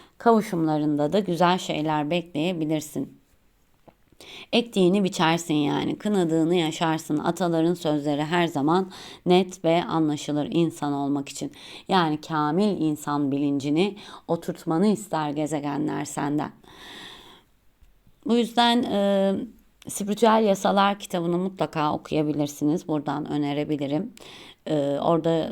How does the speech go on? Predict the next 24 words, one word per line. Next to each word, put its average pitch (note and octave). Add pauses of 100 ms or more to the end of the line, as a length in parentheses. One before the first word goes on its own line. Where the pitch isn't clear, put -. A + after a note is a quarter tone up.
zaten C#3+
Jüpiter'i D3
anlatıyor. D3 (420)
Güzel D3+ (280)
bir C#3
kitap. - (840)
Jüpiter C4
bilinci, G#3+ (480)
"Eğer A#3+
mutlu G#3+
değilsek F#3+
amacımızı E3
gerçekleştiremeyiz" C#3
anlamı C#3
taşır C3+
aslında. - (380)
Hepimizin G#3
doğuştan F3
gelen D3+
yetenekleri C#3+
vardır F3 (420)
ama F3
bunu E3
keşfedemeyiz. C#3